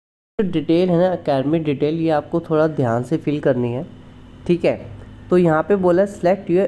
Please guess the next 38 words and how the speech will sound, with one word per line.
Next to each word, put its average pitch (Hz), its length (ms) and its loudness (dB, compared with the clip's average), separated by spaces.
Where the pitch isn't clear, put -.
institute, 117 680 -6
तो - 180 -4
अभी 180 320 2
जो 196 160 2
है 170 200 4
मतलब 160 380 0
आप 151 240 0
कहाँ 135 280 -2
से 156 160 -8
स्टडी 131 380 -2
कर 131 160 0
रहे 127 200 0
हैं, 135 240 -2
कहाँ 120 220 -4
पे 135 160 -6
पढ़ 123 260 -2
रहे 127 180 -2
हैं, 123 180 -4
तो 160 180 2
यहाँ 151 360 2
से 165 180 -4
तो 170 140 0
आप 160 280 0
वैसे 139 320 0
अपनी 156 320 -2
स्टेट 139 400 -2
सेलेक्ट 147 360 -4
करके, 139 480 0
ठीक 139 180 -2
है, 135 360 -2
और 131 260 2
जोन 135 340 0
सेलेक्ट 147 320 -4
करके 139 340 -2
ईस्ट, 135 280 -2
वेस्ट, 135 200 0
नॉर्थ, 131 300 0
ईस्ट, 143 280 -4